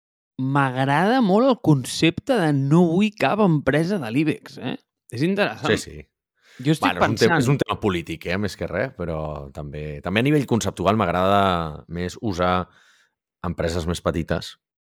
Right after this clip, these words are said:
Speaker 2: eh, que no pas les grans multinacionals que, a veure, vull dir, foten més mal que bé a la societat.
Speaker 1: Sí, que anda, que xato,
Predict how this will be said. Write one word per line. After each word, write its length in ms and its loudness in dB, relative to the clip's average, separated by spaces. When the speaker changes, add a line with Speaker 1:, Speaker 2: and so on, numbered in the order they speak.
Speaker 2:
eh, 300 -6
que 80 -6
no 140 -4
pas 260 0
les 140 -8
grans 280 -6
multinacionals 680 -4
que, 80 -8
a 80 -6
veure, 180 -12
vull 160 -16
dir, 140 -18
foten 220 0
més 160 -2
mal 160 -2
que 120 -4
bé 120 -2
a 40 -6
la 80 -10
societat. 440 -12
Speaker 1:
Sí, 180 -6
que 160 -12
anda, 260 -6
que 140 -10
xato, 580 -4